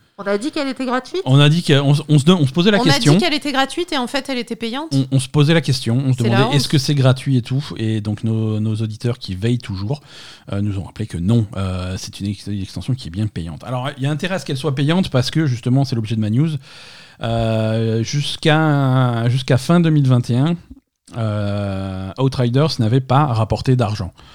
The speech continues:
Speaker 2: Donc là, on revient sur ces studios, euh, Square Enix qui font des jeux qui vont coûter trop cher, qui ne rapportent pas d'argent.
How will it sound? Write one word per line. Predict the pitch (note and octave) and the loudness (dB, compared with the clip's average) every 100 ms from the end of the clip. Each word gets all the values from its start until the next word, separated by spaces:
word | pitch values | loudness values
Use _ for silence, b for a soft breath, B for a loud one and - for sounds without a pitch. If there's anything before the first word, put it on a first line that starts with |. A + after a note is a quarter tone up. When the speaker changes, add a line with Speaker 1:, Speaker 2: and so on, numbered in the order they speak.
| B B B B | B B B B
Speaker 2:
Donc | - F#2+ | -6 2
là, | D#3+ | 4
on | C#3 | 6
revient | C3 C3 D#3+ | 6 6 6
sur | - A#2+ | 4 0
ces | A2+ | -2
studios, | - A#2 C3 C#3+ | -4 -2 2 4
euh, | B2 A2 G#2+ G#2+ G#2 | 4 4 2 0 0
Square | G2+ - G#2+ | -2 0 2
Enix | A#2+ D3+ - | 2 0 -4
qui | - A2 | -6 -4
font | - A2+ | -2 -2
des | G2+ | -2
jeux | G2+ B2+ | -2 -2
qui | G#2+ | -2
vont | G2 | -4
coûter | G2+ A2 A2 | -4 -4 -4
trop | A2+ | -4
cher, | C#3 D3 | -4 -4
qui | A2 | -2
ne | |
rapportent | G#2 - - | -4 -4 -6
pas | - | -2
d'argent. | G#2+ G2 G#2 D3+ | -2 0 0 -2